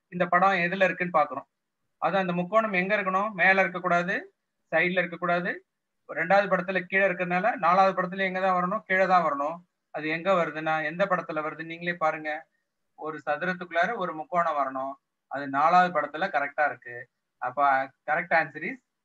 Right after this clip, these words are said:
four. Fourth answer is the correct answer. முதல்ல ஐங்கோணம், ஐங்கோணத்துக்குள்ளார ஒரு முக்கோணம் இருக்கு. Eh?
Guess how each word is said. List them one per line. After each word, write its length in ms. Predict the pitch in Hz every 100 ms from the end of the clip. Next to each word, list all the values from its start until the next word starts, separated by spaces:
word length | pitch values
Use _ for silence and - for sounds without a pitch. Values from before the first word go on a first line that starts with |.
| _ _ _ _ _ 185
four. 320 | 185 160 - _ _ _ _ _ -
Fourth 180 | 202 180
answer 420 | 170 160 156 160
is 100 | 156
the 80 | 196
correct 440 | 170 156 - 147 123
answer. 300 | 123 123 - _ _ _ -
முதல்ல 360 | 151 180 175
ஐங்கோணம், 520 | 156 165 175 175 185 - -
ஐங்கோணத்துக்குள்ளார 720 | 165 180 180 180 170 165 156
ஒரு 160 | 156 151
முக்கோணம் 400 | - 175 175 156
இருக்கு. 380 | 139 143 131 _ _ _ _ 170
Eh? 220 | 175